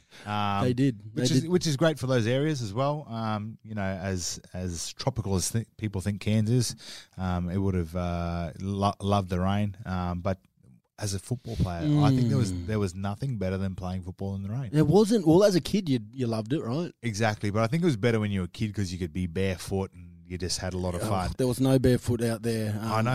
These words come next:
Speaker 2: and I know there's a lot of barefoot footy that runs around in, up in Cairns there. We've got a few, uh, boys that are from up there. Well, Tully boy,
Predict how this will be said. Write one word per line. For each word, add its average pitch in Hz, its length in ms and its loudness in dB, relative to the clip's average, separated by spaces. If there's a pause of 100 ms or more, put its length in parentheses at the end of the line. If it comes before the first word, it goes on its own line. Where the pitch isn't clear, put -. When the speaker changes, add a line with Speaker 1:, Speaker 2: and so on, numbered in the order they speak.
Speaker 2:
and 135 120 0
I 131 60 2
know 143 180 6
there's 135 140 4
a 127 40 2
lot 135 200 4
of 139 80 2
barefoot 135 340 2
footy 131 240 2
that 120 140 -2
runs 120 240 0
around 120 180 2
in, 117 260 -2
up 110 160 -2
in 113 120 2
Cairns 117 380 -2
there. 117 200 0 (260)
We've 117 140 0
got 123 100 4
a 117 60 0
few, 123 340 4
uh, 107 220 0
boys 113 300 2
that 110 100 -2
are 101 40 -4
from 117 200 -2
up 107 140 -6
there. 110 160 -2
Well, 110 100 0
Tully 127 260 0
boy, 120 280 4